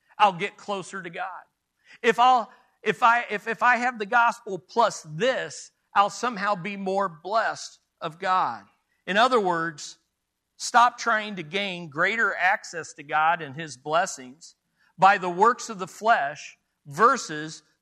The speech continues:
the gracious work of the Spirit through faith in the gospel of Jesus Christ. You see, Paul's first letter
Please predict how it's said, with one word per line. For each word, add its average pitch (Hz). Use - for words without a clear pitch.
the 156
gracious 202
work 185
of 165
the 143
Spirit 139
through 147
faith 123
in 131
the 120
gospel 117
of 107
Jesus 110
Christ. 110
You 185
see, 214
Paul's 220
first 233
letter 170